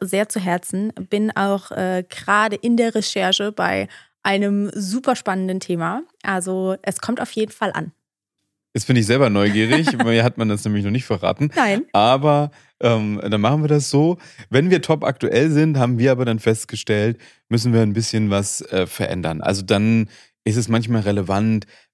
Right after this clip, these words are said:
Speaker 2: was ist eigentlich im Stadtrat passiert, was wurde da irgendwie beschlossen,
Speaker 1: Ja.
Speaker 2: wer hat was gemacht oder wer vertritt welche Position. Wir versuchen uns da ein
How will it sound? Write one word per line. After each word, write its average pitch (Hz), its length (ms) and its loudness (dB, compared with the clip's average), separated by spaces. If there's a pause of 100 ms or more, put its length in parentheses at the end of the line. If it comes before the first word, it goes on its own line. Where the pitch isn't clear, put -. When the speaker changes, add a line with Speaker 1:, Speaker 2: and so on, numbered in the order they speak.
(260)
Speaker 2:
was 104 180 -2
ist 107 100 -6
eigentlich 104 220 0
im 107 100 0
Stadtrat - 400 -2
passiert, 113 680 0
was 101 180 -2
wurde 110 200 -2
da 104 160 0
irgendwie 107 340 -2
beschlossen, 113 640 -2
Speaker 1:
Ja. 113 100 4
Speaker 2:
wer 104 280 2
hat 104 120 -4
was 110 220 -2
gemacht 113 580 -2
oder 95 240 -4
wer 107 140 0
vertritt - 400 -6
welche 104 220 0
Position. 147 640 -4 (240)
Wir 110 140 -2
versuchen 123 340 4
uns 113 160 0
da 98 440 2
ein - 180 -10